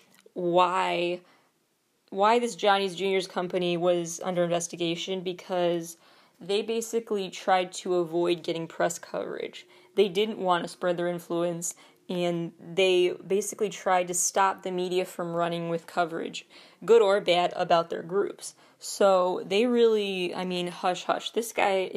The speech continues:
has a very weird, shady past. So the guy who started this company, he basically, so he, he basically,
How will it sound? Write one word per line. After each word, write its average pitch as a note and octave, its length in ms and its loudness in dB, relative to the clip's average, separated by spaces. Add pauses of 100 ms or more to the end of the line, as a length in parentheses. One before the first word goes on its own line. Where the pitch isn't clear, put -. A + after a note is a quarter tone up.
has F3 160 -8
a F3+ 60 -4
very F3+ 440 0
weird, E3 400 -2
shady E3 360 -2
past. F3 500 -6 (320)
So - 120 2
the G#3+ 100 4
guy A3 200 4
who C#4+ 80 0
started A3 320 0
this F#3 160 -4
company, E3+ 640 -4 (540)
he G#3+ 600 -2
basically, G#3 960 0 (320)
so - 300 -10 (160)
he, A3+ 420 -4
he - 320 -6
basically, B3+ 880 -2